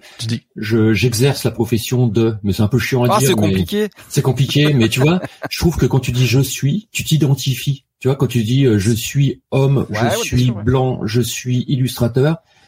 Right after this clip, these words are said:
Speaker 2: tu t'identifies et du coup, tu te fermes. Euh,
Speaker 1: Ouais.
Speaker 2: pour moi, hein, pour moi, après, euh, tu t'identifies, c'est,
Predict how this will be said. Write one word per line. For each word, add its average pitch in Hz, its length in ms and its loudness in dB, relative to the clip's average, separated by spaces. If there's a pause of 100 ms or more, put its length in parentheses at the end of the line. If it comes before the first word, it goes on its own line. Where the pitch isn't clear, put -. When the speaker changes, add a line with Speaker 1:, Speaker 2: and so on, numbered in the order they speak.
(180)
Speaker 2:
tu 127 140 -6
t'identifies 151 680 2
et 120 60 2
du 117 140 -2
coup, 190 120 -2
tu 117 240 -10
te - 80 -20
fermes. 139 460 -2 (460)
Euh, 104 440 2
Speaker 1:
Ouais. 131 220 2 (340)
Speaker 2:
pour 135 120 2
moi, 180 160 4
hein, 131 180 2
pour 110 160 -4
moi, 117 180 2
après, 113 220 -2
euh, 95 400 0 (240)
tu - 140 -6
t'identifies, 143 420 2
c'est, 123 320 -2